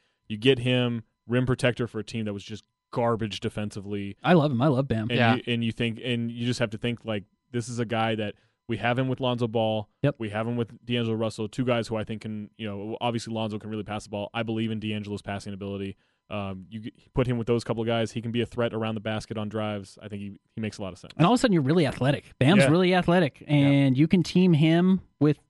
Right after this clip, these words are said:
Speaker 2: some of the other younger players that you have.
Speaker 1: Ingram,
Speaker 2: And you know what?
Speaker 1: Randall,
Speaker 2: You,
Speaker 1: yeah.
Speaker 2: you probably need a little bit of Larry Nance. Like, I like
Speaker 1: Yeah.
Speaker 2: you have a front court that's that athletic, and you probably need to be a little extra athletic 'cause your point guard, Lonzo Ball, isn't.
Speaker 1: Absolutely.
Speaker 2: He's not, you know, finish
Speaker 1: He's
Speaker 2: on top of
Speaker 1: fast,
Speaker 2: the
Speaker 1: but he's,
Speaker 2: rim.
Speaker 1: right, exactly.
Speaker 2: Uh, so I want some speed. I want a guy who can do that, and I think Bam Adebayo fits in really nicely there.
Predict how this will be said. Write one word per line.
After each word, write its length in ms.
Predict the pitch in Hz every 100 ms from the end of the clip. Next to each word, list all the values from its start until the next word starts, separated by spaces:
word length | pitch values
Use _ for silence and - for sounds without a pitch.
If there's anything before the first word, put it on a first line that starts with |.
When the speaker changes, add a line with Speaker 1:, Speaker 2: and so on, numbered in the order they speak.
| _
Speaker 2:
some 140 | - 151
of 60 |
the 60 | 151
other 80 | 151
younger 280 | 135 156 160
players 420 | - 165 165 160
that 180 | 160 -
you 100 | 156
have. 380 | 151 147 156 160
Speaker 1:
Ingram, 720 | 135 135 127 127 123 123 120
Speaker 2:
And 80 | 202
you 60 |
know 80 | 202
what? 80 | -
Speaker 1:
Randall, 300 | 120 117 117
Speaker 2:
You, 80 | 208
Speaker 1:
yeah. 80 | 240 -
Speaker 2:
you 100 | 196
probably 240 | 196 202 220
need 140 | 202
a 40 | 190
little 140 | 185
bit 140 | 185
of 160 | 185 -
Larry 220 | 127 160
Nance. 280 | 143 147 214 - _ _
Like, 100 | 143
I 60 | 180
like 160 | 165 208
Speaker 1:
Yeah. 80 | 165
Speaker 2:
you 40 |
have 80 | 190
a 40 |
front 200 | 156 180
court 140 | 165 165
that's 120 | 147
that 160 | 165 156
athletic, 320 | 151 156 -
and 280 | 196 220 208 - _
you 80 | 151
probably 260 | 180 180
need 100 | 185 156
to 40 |
be 100 | 143
a 60 | 139
little 160 | 127
extra 300 | 127 175 190
athletic 360 | 170 165 160 165
'cause 120 | 139
your 80 | 123
point 200 | - 139
guard, 180 | 135 123
Lonzo 220 | 123 120
Ball, 180 | 113 107
isn't. 360 | - 107 98 - _
Speaker 1:
Absolutely. 400 | - 120 110 104 165
Speaker 2:
He's 100 | 156
not, 280 | 156 147 - _
you 80 | 160
know, 100 | 123
finish 240 | - 190 135
Speaker 1:
He's 60 |
Speaker 2:
on 60 | 143
top 60 | 165
of 40 |
Speaker 1:
fast, 180 | 131 156
Speaker 2:
the 80 | 160
Speaker 1:
but 100 | 151
he's, 160 | 160
Speaker 2:
rim. 100 | 151
Speaker 1:
right, 120 | 127 104
exactly. 460 | 95 107 - -
Speaker 2:
Uh, 500 | - 135 131 131 131
so 160 | 131 156
I 60 | 156
want 160 | 165
some 80 | -
speed. 240 | 139 151 135
I 40 |
want 140 | 131 127
a 20 |
guy 180 | 123 120
who 80 | 120
can 80 | 120
do 80 |
that, 100 | 117
and 80 | 113
I 40 | 117
think 180 | 120
Bam 180 | 117 110
Adebayo 360 | 107 95 98 98
fits 200 | - -
in 60 | 110
really 160 | 107 107
nicely 280 | 107 -
there. 160 | 110 101